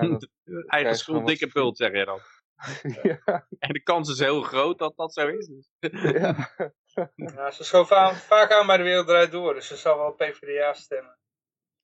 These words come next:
Speaker 2: Ja, maar ze had
Speaker 1: Ja.
Speaker 2: niet heel erg, eh, niet echt de eerste orde van de grootte van het probleem is natuurlijk van, ja, je krijgt een paard cadeau voor,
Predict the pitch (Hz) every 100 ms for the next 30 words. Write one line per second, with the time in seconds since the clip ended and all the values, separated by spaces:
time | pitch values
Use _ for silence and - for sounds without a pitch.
0 | _ - 117 147 143 165 156 208 135 151
1 | 208 190 170 180 - - _ _ _ _
2 | _ 151 147 143 151 160 - _ _ 170
3 | - - 170 165 151 156 147 139 120 123
4 | 120 131 - - 135 127 123 117 113 -
5 | 110 107 110 107 123 113 - 110 113 131
6 | 104 117 107 - - 123 143 - 131 135
7 | 180 185 _ _ _ _ - 143 127 123